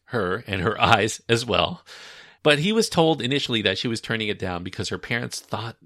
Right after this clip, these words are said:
you know, it was somehow seemed too satanic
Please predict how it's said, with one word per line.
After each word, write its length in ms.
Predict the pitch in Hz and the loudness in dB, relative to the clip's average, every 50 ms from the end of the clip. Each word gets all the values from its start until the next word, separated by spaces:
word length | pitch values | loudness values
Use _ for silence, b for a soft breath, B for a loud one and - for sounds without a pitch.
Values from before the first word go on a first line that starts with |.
| _ _ | _ _
you 200 | 202 165 139 127 | -18 -12 -8 -8
know, 120 | 98 98 | -8 -6
it 140 | 110 113 131 | -4 -2 -2
was 280 | 120 135 117 - - - _ _ _ | 0 0 -2 -2 -4 -6 _ _ _
somehow 500 | - - 143 139 139 135 123 110 104 104 - - - | -6 -4 -2 0 2 4 4 2 2 -2 -8 -16 -14
seemed 400 | - - 165 160 143 123 - - | -10 -6 -4 -4 -4 -6 -6 -6
too 200 | - - 175 151 | -4 -4 -2 -2
satanic 800 | - - 104 101 - - - 110 117 120 110 98 80 - - | -2 -2 -4 -4 -8 -2 0 2 2 2 2 -2 -6 -8 -12